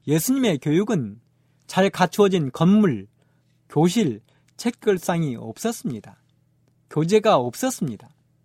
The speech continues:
푸른 산 허리가 학교가 되고 들판에 널린 돌들이 책상이 되었으며 교과서는 그들이 만나는 수많은 사람들이 교과서였습니다. 예수님은 피곤하고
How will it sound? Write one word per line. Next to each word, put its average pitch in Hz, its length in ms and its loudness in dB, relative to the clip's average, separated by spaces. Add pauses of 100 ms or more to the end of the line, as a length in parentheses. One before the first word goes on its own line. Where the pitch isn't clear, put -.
(880)
푸른 269 340 2
산 170 220 -4
허리가 214 340 0
학교가 165 420 -4
되고 120 500 -4 (480)
들판에 214 360 2
널린 185 360 4
돌들이 196 420 0
책상이 214 480 -6
되었으며 143 580 -8 (460)
교과서는 160 600 0 (520)
그들이 160 300 2
만나는 131 520 -6 (220)
수많은 208 500 -4
사람들이 208 520 -6
교과서였습니다. - 920 -10 (1800)
예수님은 123 600 -4 (460)
피곤하고 214 680 -6